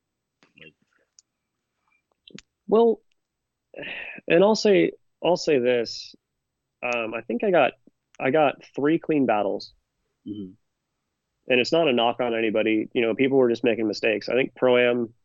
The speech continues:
Speaker 2: um, and I've kinda, I'm kinda outspoken about this.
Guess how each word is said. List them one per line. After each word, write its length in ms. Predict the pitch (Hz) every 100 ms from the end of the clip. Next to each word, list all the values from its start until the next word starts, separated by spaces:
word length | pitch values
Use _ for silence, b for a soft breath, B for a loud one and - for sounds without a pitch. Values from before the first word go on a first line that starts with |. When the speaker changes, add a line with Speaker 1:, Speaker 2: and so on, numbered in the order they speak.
| _ -
Speaker 2:
um, 380 | 113 104 98 101
and 100 | 113
I've 100 | 107
kinda, 280 | 131 123 113 - _ -
I'm 120 | 117
kinda 300 | 104 123 113 113 - -
outspoken 420 | 117 - 120 113
about 220 | 110 104
this. 300 | 110 107 -